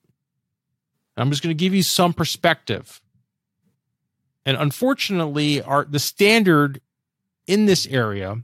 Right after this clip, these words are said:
is very subjective. It's the best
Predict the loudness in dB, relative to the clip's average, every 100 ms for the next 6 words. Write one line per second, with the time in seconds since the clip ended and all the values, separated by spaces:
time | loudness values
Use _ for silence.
0 | -14 _ _ _ _ _ _ _ _ _
1 | _ 4 6 6 4 2 -2 -8 -12 _
2 | _ _ _ _ _ 2 4 4 2 -4
3 | 0 0 0 -10 -14 _ _ _ _ _
4 | _ _ _ _ -4 -2 -2 0 2 2
5 | 0 -8